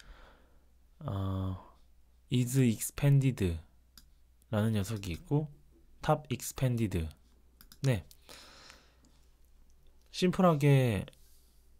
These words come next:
어, 스테이트먼트로 불림이 있는, 정말 그냥 확장이 되었냐 안 되었냐의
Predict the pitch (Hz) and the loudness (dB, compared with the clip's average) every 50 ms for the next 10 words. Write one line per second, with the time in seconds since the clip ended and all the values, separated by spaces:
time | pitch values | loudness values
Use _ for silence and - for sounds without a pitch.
0 | - _ _ _ _ _ _ - - 113 104 101 98 98 98 95 - - 185 190 | -20 _ _ _ _ _ _ -12 -10 -8 -6 -4 -4 -4 -4 -4 0 2 2 2
1 | 190 - 170 160 143 143 147 139 131 131 123 120 113 104 98 92 87 - - _ | 2 2 2 2 2 2 0 2 2 4 2 2 2 0 0 -2 -4 -6 -12 _
2 | - - - - - - - _ - 120 120 123 131 135 127 127 127 127 123 117 | -20 -20 -20 -20 -20 -20 -16 _ -2 0 2 2 2 2 2 0 0 -2 -2 -4
3 | - - - - 110 104 98 95 92 98 101 98 90 85 82 - - 113 117 123 | -6 -10 -8 -4 -2 0 0 0 0 0 0 0 0 -2 -4 -6 -4 -2 0 2
4 | 123 117 - - 107 107 104 101 127 156 143 - - 170 160 156 151 147 143 139 | 2 0 0 -2 -4 -4 -2 -2 -2 -4 -4 0 2 2 4 4 4 4 4 4
5 | 143 135 127 131 139 143 143 139 120 101 98 104 113 135 135 131 123 123 117 113 | 4 6 6 8 8 8 8 6 6 4 2 0 2 4 4 4 4 2 0 0
6 | 107 104 98 98 117 135 143 151 143 | 0 2 2 2 2 2 2 0 -2